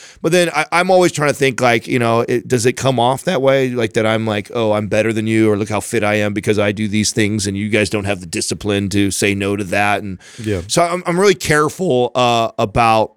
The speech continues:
Speaker 1: that type. Like, can, can I do this in a discreet way where I don't make them feel uncomfortable? I don't draw any more attention to myself, and then I still get to live my life the way I wanna live my life and make the food choices I wanna make. So f-, that's first and foremost.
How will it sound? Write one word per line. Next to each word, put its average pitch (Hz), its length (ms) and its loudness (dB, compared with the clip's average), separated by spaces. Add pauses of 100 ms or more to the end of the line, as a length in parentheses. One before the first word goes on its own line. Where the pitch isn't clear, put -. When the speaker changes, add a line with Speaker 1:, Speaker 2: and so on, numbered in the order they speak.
Speaker 1:
that 110 380 0
type. 107 100 0
Like, 110 140 0
can, 113 200 0 (340)
can 175 200 0
I 165 140 2
do 147 340 2
this 139 220 4
in 131 60 -4
a 127 40 -4
discreet 131 460 -2
way 127 400 2
where 113 120 0
I 113 60 0
don't 135 240 0
make 117 220 -4
them 127 180 -2
feel 123 240 2
uncomfortable? 117 540 -2
I 113 80 2
don't 117 160 -4
draw 120 340 2
any 117 220 0
more 113 180 0
attention 110 360 -2
to - 20 -4
myself, 113 420 0
and 123 100 -4
then 113 80 -2
I 110 40 2
still 123 240 0
get 110 220 0
to 113 100 -2
live 107 260 -2
my 107 140 0
life 104 260 0
the 107 80 -2
way 104 140 2
I 98 40 2
wanna 98 220 -2
live 95 180 -4
my 92 140 -8
life 113 760 0
and 107 120 -2
make 110 160 0
the 107 80 -4
food 117 220 0
choices 104 360 -2
I 104 60 0
wanna 95 200 -4
make. 123 300 0
So 107 320 0
f-, - 220 -18
that's 143 160 0
first 120 320 0
and 104 100 -6
foremost. 104 640 0